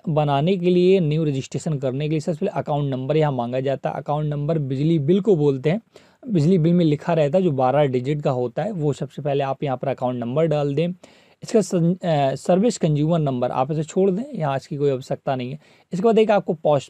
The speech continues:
पासवर्ड बनाना है जिसमें स्ट्रॉन्ग पासवर्ड होना चाहिए, कैपिटल लेटर, स्मॉल लेटर, डिजिट वगैरह सब कुछ यहाँ होना चाहिए।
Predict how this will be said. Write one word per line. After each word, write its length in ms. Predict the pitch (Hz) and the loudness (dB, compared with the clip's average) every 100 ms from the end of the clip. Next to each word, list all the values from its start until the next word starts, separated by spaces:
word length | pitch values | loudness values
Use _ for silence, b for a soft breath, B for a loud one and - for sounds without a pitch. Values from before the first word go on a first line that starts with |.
| - | -2
पासवर्ड 380 | 151 131 208 185 | 0 2 0 2
बनाना 340 | 151 139 147 | 0 0 -2
है 80 | 151 | -4
जिसमें 280 | 135 156 131 | -4 -6 -6
स्ट्रॉन्ग 640 | - - 143 135 139 135 b b - | -8 -6 -2 0 -2 -6 b b -6
पासवर्ड 340 | 123 - 175 | -6 0 0
होना 220 | 151 165 | 2 0
चाहिए, 220 | 156 170 156 | 0 -2 -4
कैपिटल 460 | - 113 - 151 | -4 -4 -4 -4
लेटर, 300 | 151 147 170 | -2 -2 -6
स्मॉल 360 | 143 - 139 143 | -8 -8 -6 -4
लेटर, 340 | 139 135 151 | -4 -4 -4
डिजिट 380 | 131 131 147 143 | -2 -2 -2 -2
वगैरह 400 | 127 120 131 190 _ b b | -4 -4 -4 -4 _ b b
सब 240 | - 180 147 | -2 -2 0
कुछ 160 | 185 180 _ _ _ _ - _ _ 185 | -2 -4 _ _ _ _ -20 _ _ -6
यहाँ 120 | 156 | -2
होना 280 | 139 131 123 | -2 -2 -2
चाहिए। 280 | 127 113 | -2 -4